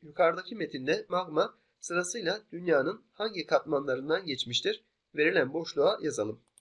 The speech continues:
Magma önce manto katmanı, daha sonra kara katmanı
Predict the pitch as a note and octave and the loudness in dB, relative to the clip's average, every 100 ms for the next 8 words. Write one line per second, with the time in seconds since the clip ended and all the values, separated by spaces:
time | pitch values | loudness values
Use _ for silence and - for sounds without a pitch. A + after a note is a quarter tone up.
0 | _ - E3+ F#3+ G#3+ A#3+ A#3+ F#3+ F#3 E3+ | _ 2 4 6 4 2 2 0 0 0
1 | G#3+ - F#3 E3+ F3 F#3+ G3 - C#3+ G#2+ | -2 0 2 2 2 -2 4 4 4 2
2 | A#2+ A3+ - _ _ _ _ - D#3+ G3+ | 2 0 -4 _ _ _ _ 2 4 4
3 | - D#3 A#2+ F#3 - - D#3+ F#3 - A#2 | 4 4 6 4 2 -2 2 4 4 2
4 | B2 A2+ F3+ A#3 | 2 0 0 -4